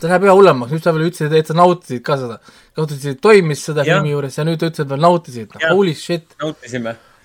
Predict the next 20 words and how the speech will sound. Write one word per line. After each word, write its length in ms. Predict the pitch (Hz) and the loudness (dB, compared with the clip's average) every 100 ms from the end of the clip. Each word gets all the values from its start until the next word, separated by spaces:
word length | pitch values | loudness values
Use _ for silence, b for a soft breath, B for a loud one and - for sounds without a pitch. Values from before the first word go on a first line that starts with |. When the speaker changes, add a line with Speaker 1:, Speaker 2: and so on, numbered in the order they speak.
| - | -6
Speaker 1:
Ah. 200 | 202 214 | -2 2
Speaker 2:
Kõvasti 320 | 185 143 139 | 2 0 -4
rohkem 320 | 147 - 127 | -6 -6 -6
kui 160 | 135 175 | -2 -2
esimest 560 | 165 131 117 110 - | -2 -4 -6 -10 -10
ja 120 | 123 117 | -8 -4
võimalik, 440 | 180 220 151 131 | -2 -2 -4 -6
et 120 | 123 | -8
isegi, 360 | 151 151 127 120 117 - | -6 -6 -6 -8 -8 -12
mitte 220 | 135 143 | -6 -6
esimest, 300 | 123 101 - | -6 -12 -16
vaid 100 | 101 | -8
teist. 300 | 131 120 - b b _ - - | -6 -6 -14 b b _ -18 -4
Võimalik, 400 | 185 202 135 - | -2 0 -2 -6
et 140 | 113 | -10
meeldis 380 | 147 151 123 107 | -6 -6 -6 -10
isegi 260 | 120 123 117 | -14 -12 -6
rohkem 460 | 139 139 - 104 95 | -6 -6 -10 -12 -10
kui 220 | 110 107 104 104 104 104 104 104 104 92 | -10 -6 -4 -4 -4 -4 -4 -4 -6 -6
esimene. 600 | 135 117 90 82 85 | -6 -6 -10 -14 -20